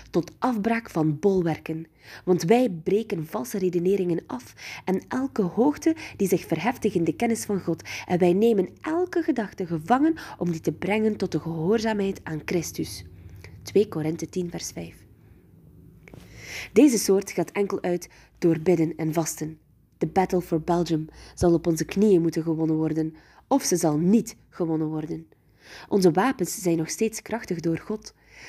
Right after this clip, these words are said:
Ze kunnen nog steeds bolwerken als secularisme afbreken. Ze zijn nog steeds bij machte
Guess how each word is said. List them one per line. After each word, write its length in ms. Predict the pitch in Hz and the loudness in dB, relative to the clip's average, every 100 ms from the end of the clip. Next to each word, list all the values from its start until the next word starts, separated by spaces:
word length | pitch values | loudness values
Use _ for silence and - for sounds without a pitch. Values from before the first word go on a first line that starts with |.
| - | 0
Ze 140 | 175 | 0
kunnen 260 | 170 262 208 | 4 4 4
nog 160 | 170 | 0
steeds 360 | - - 214 - | -2 -4 -4 -4
bolwerken 720 | 165 196 240 190 170 170 170 | -4 -4 -2 -4 -4 -4 -2
als 200 | 180 160 | -2 -2
secularisme 600 | - 175 165 180 220 208 | -2 0 0 0 0 -4
afbreken. 640 | - 180 - 180 - 165 165 _ - - - - - | -4 -10 -6 -8 -6 -8 -10 _ -20 -20 -20 -20 0
Ze 120 | 185 | 4
zijn 160 | 185 | 6
nog 140 | 165 151 | 4 0
steeds 380 | - 220 240 - | -2 0 -2 -2
bij 140 | 160 | -4
machte 420 | 170 233 - 285 | -2 -6 -4 -6